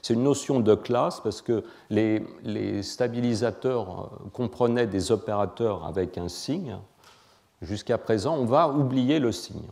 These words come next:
On va se débarrasser du signe. On va réunir tous les, les, les générateurs qui ont, euh, le même signe dans une même classe.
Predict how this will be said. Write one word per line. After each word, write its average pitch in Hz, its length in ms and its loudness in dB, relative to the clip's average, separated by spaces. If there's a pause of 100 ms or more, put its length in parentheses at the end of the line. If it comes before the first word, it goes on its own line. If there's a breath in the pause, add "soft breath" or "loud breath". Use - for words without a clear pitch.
(120)
On - 20 -10
va 92 180 -8
se - 180 -14
débarrasser 110 600 0
du 85 160 -4
signe. 120 440 -6 (500 soft breath)
On 87 60 -6
va 95 140 2
réunir 123 500 4 (100)
tous 185 160 2
les, 127 260 6
les, 101 300 0
les 98 240 0
générateurs 101 880 -2 (160)
qui 101 180 -4
ont, 92 300 -2
euh, 85 100 -4 (120)
le 98 120 4
même 113 240 4
signe 151 320 -2
dans 131 180 4
une 117 220 0
même 131 240 2
classe. - 440 -8